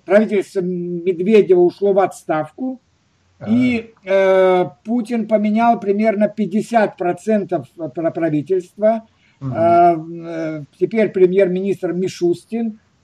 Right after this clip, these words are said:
Speaker 1: бывший довольно успешный глава, э, налоговой службы. И,
Speaker 2: А.
Speaker 1: видимо, Путин решил, что вот так как он там добился хороших успехов в своем ведомстве,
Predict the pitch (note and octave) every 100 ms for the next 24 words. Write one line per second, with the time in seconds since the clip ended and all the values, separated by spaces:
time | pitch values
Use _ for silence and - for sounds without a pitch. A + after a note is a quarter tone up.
0 | _ B2 C#3 A3+ E3 - F#3 F3 E3+ D#3
1 | F#3+ G#3 G3 G3 F#3+ - - G#3 G3 -
2 | E3+ D3 E3 E3 E3+ F3+ E3 D3 _ _
3 | _ - D3 D#3 D3+ F3 G#3 G3+ D#3+ E3
4 | D#3+ - D#3 D#3 D3+ G3+ A#3+ - _ _
5 | _ _ - F#3 E3+ A#3 G#3 G3+ F#3 G#3
6 | A#3+ A3 G3+ F#3+ F3+ - A3 G#3+ - -
7 | F3 F3+ F#3 F#3 _ - E3+ F#3 E3+ F3+
8 | F3 D3+ E3+ D#3 C3+ E3 E3+ D#3 - D#3
9 | D#3+ A#3 - D4+ E4+ - - C4+ - D3
10 | - _ D#3+ D#3+ D3 D3 E3+ B2 - _
11 | G2+ F2